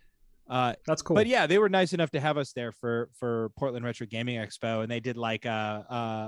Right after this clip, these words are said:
Speaker 1: a, a Mario, um, Super Mario Bros. three speed run tournament. They did a Doctor Mario tournament. Lots of cool stuff at the booth there. It was, like, I think about how much fun we had at pax,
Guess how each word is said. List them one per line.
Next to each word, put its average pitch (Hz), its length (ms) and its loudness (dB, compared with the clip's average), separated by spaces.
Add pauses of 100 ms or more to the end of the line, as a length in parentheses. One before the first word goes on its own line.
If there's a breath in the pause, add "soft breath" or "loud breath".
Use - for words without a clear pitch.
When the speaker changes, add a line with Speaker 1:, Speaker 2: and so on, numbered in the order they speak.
Speaker 1:
a, 120 60 -6
a - 20 -2
Mario, 120 800 0 (160)
um, 117 260 -12 (220)
Super 147 240 -6
Mario 127 240 0
Bros. 117 240 0
three 123 640 -2 (180)
speed 170 500 0
run 151 420 4
tournament. 139 840 -2 (100)
They 120 120 -6
did 110 200 -4
a 107 60 -4
Doctor 143 500 2
Mario 131 840 2
tournament. 127 640 -6 (640 soft breath)
Lots 160 340 4
of 147 80 -2
cool 143 200 2
stuff 127 280 -2
at 113 80 -14
the 113 60 -8
booth 120 400 -2
there. 107 380 -4
It 120 180 -4
was, - 380 -8 (880)
like, 127 300 0 (1120)
I 156 300 -2
think 233 220 2
about 220 160 6
how 196 100 8
much 190 200 4
fun 170 240 4
we 160 100 2
had 160 180 2
at 139 140 -4
pax, 135 420 -4